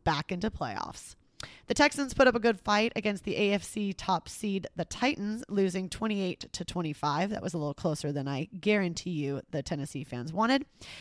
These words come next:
The Lions got their third win by scoring a touchdown in the last two minutes, upsetting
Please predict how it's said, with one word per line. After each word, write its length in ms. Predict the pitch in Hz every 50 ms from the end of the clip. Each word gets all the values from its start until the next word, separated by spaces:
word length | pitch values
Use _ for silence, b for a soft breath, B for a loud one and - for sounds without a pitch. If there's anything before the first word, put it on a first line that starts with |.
| B B B B B B
The 80 | - 226
Lions 320 | 240 269 311 320 330 285
got 180 | - 254 254 -
their 160 | 240 247 220
third 460 | 196 - - 277 269 247 233 233 202
win 500 | 202 196 240 262 254 220 214 220 226 262 -
by 160 | - 196 190
scoring 360 | 196 - - 214 214 202 185
a 80 | 190 185
touchdown 640 | _ - - 254 254 - - 214 185 170 180 202 190
in 120 | - 190
the 80 | 190 190
last 320 | 185 185 185 190 - _
two 240 | - - - 269 254
minutes, 500 | 202 175 156 175 208 - - - - - -
upsetting 640 | 208 185 - - - 226 208 196 208 202 196 196